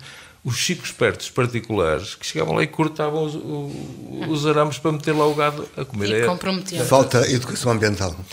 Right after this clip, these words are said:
Speaker 1: Mas, eh,
Speaker 3: Neste caso, falta educação
Speaker 1: há
Speaker 3: ambiental.
Speaker 1: coisas, há coisas bem feitas. As faias que temos na envolvente do turismo, do Torio, não se vê lá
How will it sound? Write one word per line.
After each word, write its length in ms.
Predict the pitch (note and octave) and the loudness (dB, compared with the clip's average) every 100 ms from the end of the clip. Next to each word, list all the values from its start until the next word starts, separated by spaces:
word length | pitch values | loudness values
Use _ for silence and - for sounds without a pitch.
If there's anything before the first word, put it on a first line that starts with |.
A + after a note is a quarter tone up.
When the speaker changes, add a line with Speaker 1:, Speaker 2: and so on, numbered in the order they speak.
| - - - | -16 -16 -4
Speaker 1:
Mas, 140 | D#3+ E3+ | 2 6
eh, 460 | F3+ F3 F#3+ F#3 F3+ | 6 8 8 10 10
Speaker 3:
Neste 180 | B2 - | 8 6
caso, 280 | A#2 G2 | 2 2
falta 260 | - G#2+ A2+ | 2 2 2
educação 320 | G2+ A#2 - | 0 0 2
Speaker 1:
há 40 | G#3 | 6
Speaker 3:
ambiental. 240 | G#3+ F#3 | 8 8
Speaker 1:
coisas, 240 | F3+ D3+ | 6 4
há 100 | E3+ | 4
coisas 360 | E3 E3+ C#3 A#2+ | 6 6 6 4
bem 200 | B2 C3 | 4 4
feitas. 600 | - G#3 C#3+ C#3+ D#3 - - - - | 2 0 2 0 0 -6 -14 -8 0
As 140 | E3 - | 0 2
faias 440 | A#3 A3 G3+ D#3+ | 4 6 6 4
que 140 | - | 0
temos 640 | - B2+ F#2 E2+ - - - | -2 2 2 -2 -8 -10 0
na 140 | D3 | 4
envolvente 580 | E3+ D3+ C#3 A#2 F2+ - | 6 6 4 4 0 0
do 160 | B2+ B2 | 0 2
turismo, 680 | A2+ G2+ E2+ D#2+ F2 A2 - - | 0 0 -2 -6 -10 -10 -10 -4
do 200 | C3+ C#3 | 0 2
Torio, 640 | C3 C3+ A2 E2+ F2 - - _ - _ _ _ _ _ _ _ - - | 2 2 2 0 -2 -4 -8 _ -20 _ _ _ _ _ _ _ -20 -6
não 220 | E3+ G#3 G3+ | 4 4 4
se 180 | - | 4
vê 80 | E3+ | 6
lá 380 | D3+ B2+ - | 8 6 4